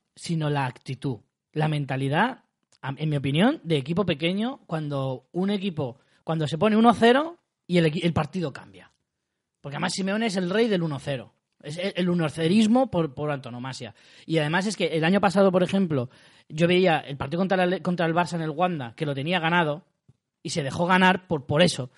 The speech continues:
por echarse atrás, por convertirse en un equipo ramplón, equipo... a mí es que eso me parece de equipo pequeño. No me gusta, o sea,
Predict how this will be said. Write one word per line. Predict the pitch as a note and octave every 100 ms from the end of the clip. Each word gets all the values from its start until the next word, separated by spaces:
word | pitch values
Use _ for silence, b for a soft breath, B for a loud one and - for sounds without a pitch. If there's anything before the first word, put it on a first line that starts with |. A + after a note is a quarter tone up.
| b b
por | D#3
echarse | C#3 - C3+ E3+
atrás, | D#3 F#3 F#3 F#3+ F#3+ F3+ B B
por | D#3+ D3+
convertirse | D#3 C#3+ D#3 F3
en |
un | E3+
equipo | D#3+ D#3 E3
ramplón, | F3+ E3 G3 G3+ G#3 G#3 B B
equipo... | C#3+ D#3+ E3+ F#3+
a | - C3
mí | F3
es | F#3
que | A#3+
eso | -
me | A3+ G#3+
parece | G#3 A3
de | F#3+
equipo | F3+ F#3+
pequeño. | F#3 F3+ A#3+ D#3 - b b b
No | E3 F#3
me | A3+
gusta, | A#3+ C4 - - A#2 A#2
o | -
sea, | D3+ C3+